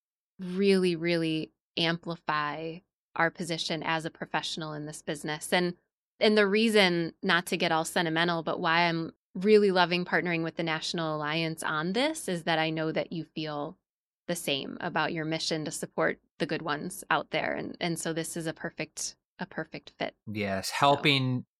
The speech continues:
Speaker 2: insurance people become professionals, become insurance professionals is our passion.
Speaker 1: Yeah.
Speaker 2: So yeah, we're
Speaker 1: Yeah.
Speaker 2: very excited. So Meg, if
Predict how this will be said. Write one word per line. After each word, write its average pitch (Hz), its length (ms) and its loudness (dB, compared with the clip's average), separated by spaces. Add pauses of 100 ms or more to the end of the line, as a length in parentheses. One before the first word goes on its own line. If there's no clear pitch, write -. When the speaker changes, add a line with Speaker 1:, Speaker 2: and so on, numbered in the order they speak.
(240)
Speaker 2:
insurance 117 1080 2 (160)
people 117 380 2
become 107 480 -2
professionals, 101 840 -2
become 110 400 -2
insurance 101 560 -2
professionals 104 1080 -4
is 98 500 -6 (300)
our 101 140 2
passion. 92 540 -4 (320)
Speaker 1:
Yeah. 175 320 -12
Speaker 2:
So 104 240 -4
yeah, 98 280 2
we're 101 200 -4
Speaker 1:
Yeah. 104 140 2
Speaker 2:
very 101 120 2
excited. 98 640 -4
So 175 220 2
Meg, 196 240 2
if 180 160 0